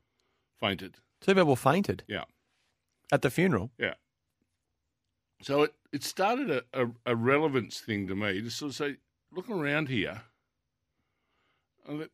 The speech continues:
Speaker 1: wonder why the church in many cases is becoming irrelevant. 'Cause I
Speaker 2: What?
Speaker 1: looked at the age group of the people in there, I think,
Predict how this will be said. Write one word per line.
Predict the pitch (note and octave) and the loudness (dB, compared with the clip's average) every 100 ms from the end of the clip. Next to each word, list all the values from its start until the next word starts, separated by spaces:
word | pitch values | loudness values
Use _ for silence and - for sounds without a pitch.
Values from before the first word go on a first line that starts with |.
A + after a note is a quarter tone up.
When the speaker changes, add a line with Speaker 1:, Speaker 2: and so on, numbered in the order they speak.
| _ C#3 | _ -8
Speaker 1:
wonder | E3 B3 A#3+ | -4 -2 -2
why | D3+ C#3+ C3+ A#2+ - | 0 2 2 2 -4
the | A#2+ | -10
church | A#2 - C3+ C3 - - | -6 2 2 2 -6 -4
in | A#2+ | 0
many | B2 C3+ A#2 | 2 2 2
cases | A#2+ A#2+ A2+ | 2 0 -2
is | G2 | -8
becoming | G2+ F#2+ A2 A2+ G#2 C3+ | -10 -8 -4 -2 -2 0
irrelevant. | C#3 A#2 G2+ F2 D#2+ - - _ _ _ _ _ _ | 2 2 2 0 -6 -14 -20 _ _ _ _ _ _
'Cause | - - B2 | -20 -18 2
I | D3+ | 4
Speaker 2:
What? | F#3+ | 4
Speaker 1:
looked | A3+ | 2
at | B3 | 0
the | C#3+ | 4
age | C#3 D3 - | 6 6 4
group | C3 | 0
of | A#2 | 0
the | A#2 | 2
people | B2+ G#2 | 2 2
in | C3 D3 | 0 2
there, | D#3 | 0
I | |
think, | G3 | 0